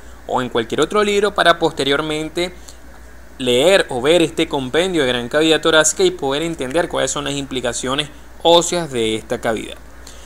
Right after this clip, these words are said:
Bienvenidos entonces a su canal Anatomía Fácil por Juan José Sánchez. Cuando hablamos de las implicaciones limítrofes, vamos a hablar primero de la longitud que tiene de, de, desde varios puntos de vista. Primero, desde el punto de vista posterior,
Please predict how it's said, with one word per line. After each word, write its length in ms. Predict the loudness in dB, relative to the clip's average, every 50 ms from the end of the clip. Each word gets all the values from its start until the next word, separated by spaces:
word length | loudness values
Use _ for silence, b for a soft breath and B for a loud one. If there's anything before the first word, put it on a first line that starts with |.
| B B -2
Bienvenidos 440 | -2 0 0 0 -2 0 0 0
entonces 340 | 0 0 0 -2 2 2 2
a 80 | 2 2
su 140 | 0 -4 -4
canal 260 | -4 -2 -2 0 0
Anatomía 480 | 2 0 0 -2 -4 -4 -4 -4 -4
Fácil 380 | 2 6 4 6 6 4 -4 -4
por 320 | -4 0 0 0 0 -2 -6 -16 -20 -18 -6 0
Juan 200 | 2 4 4 4
José 260 | 0 -4 -4 -2 0
Sánchez. 440 | 0 0 0 -2 -6 -10 -14 -16 -14
Cuando 160 | -8 -4 -2
hablamos 420 | 0 0 0 0 0 -2 -4 -10 -10 -14 -12 -6
de 140 | -4 -4 -4
las 120 | -4 -6
implicaciones 640 | -6 -8 -10 -10 -6 -6 -6 -6 -8 -12 -12 -12 -10
limítrofes, 640 | -8 -8 -6 -4 -4 -4 -4 -4 -4 -6 -4 -4 -6
vamos 140 | -4 -4 -4
a 60 | -4
hablar 220 | -4 -4 -4 -6
primero 440 | -6 -8 -6 -4 -2 -2 -2 -2 -4 B B B B B B B B B B -18 -10 -4
de 140 | -2 0 2
la 120 | 4 2
longitud 540 | 2 2 -2 -4 -4 -8 -8 -6 -6 -6 -4
que 140 | -2 -2 -4
tiene 320 | -2 -2 -4 -2 -2 -2
de, 420 | -2 -2 -2 -2 -2 -4 -4 -8 -10
de, 360 | -12 -12 -10 -8 -8 -8 -10 -10 -10
desde 360 | -10 -8 -4 -4 -6 -6 -6 -8 -2
varios 320 | 0 0 2 0 0 -6 -10
puntos 400 | -10 -10 -10 -10 -8 -8 -6 -4
de 100 | -4 -2
vista. 380 | -2 -2 -2 -2 -2 -4 -6
Primero, 320 | -6 -8 -10 -8 -6 -4 -2
desde 80 | -2 -2
el 60 | -4
punto 240 | -6 -10 -6 -2 -2
de 80 | -2
vista 340 | -2 -2 -4 -4 -4 -4 -2
posterior, 640 | -2 -2 -2 -2 -2 -4 -2 0 2 2 2 0